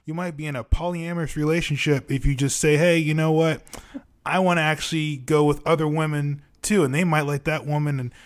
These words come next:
you know, you never know, but you gotta be transparent. You gotta be honest, because the last thing we want is for you creating more drama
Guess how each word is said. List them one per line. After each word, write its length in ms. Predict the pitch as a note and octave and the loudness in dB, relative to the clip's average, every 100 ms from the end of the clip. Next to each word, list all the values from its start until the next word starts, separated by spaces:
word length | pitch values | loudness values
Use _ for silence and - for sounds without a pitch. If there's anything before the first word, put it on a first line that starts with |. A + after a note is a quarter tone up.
| - | -10
you 80 | G3 | -4
know, 80 | E3+ | -2
you 240 | D3 E3+ | 0 0
never 300 | F#3 F#3 E3+ | 2 2 2
know, 280 | D#3+ D#3 C#3 | 2 2 2
but 220 | A#2+ A#2+ | 2 0
you 60 | E3 | 0
gotta 200 | E3 D#3+ | 0 0
be 140 | D3 D3+ | -2 -4
transparent. 680 | - D3+ C#3 - C3+ C3 | -2 -4 -4 -2 -4 -4
You 80 | B2+ | -4
gotta 260 | B2+ C#3 C#3+ | 0 2 0
be 120 | B2 | -2
honest, 520 | G#2+ A#2+ A#2+ A#2 - - - _ | -6 -6 -6 -8 -10 -20 -20 _
because 240 | - C3 C3 | -10 -6 -4
the 80 | C3 | -2
last 340 | C#3 C#3+ - | -2 0 0
thing 180 | D#3 C#3 | 0 -2
we 120 | C3 | -4
want 340 | B2 B2 A#2+ - | -4 -4 -6 -8
is 140 | A#2 | -6
for 160 | - B2 | -2 -2
you 340 | B2 C#3 C3 - | 0 -2 -2 -6
creating 460 | - C3 C3 B2 | -2 0 0 0
more 260 | A#2 C3 C3+ | 2 4 2
drama 580 | A2 A#2+ A2 A2+ A2 | 2 0 0 -2 -4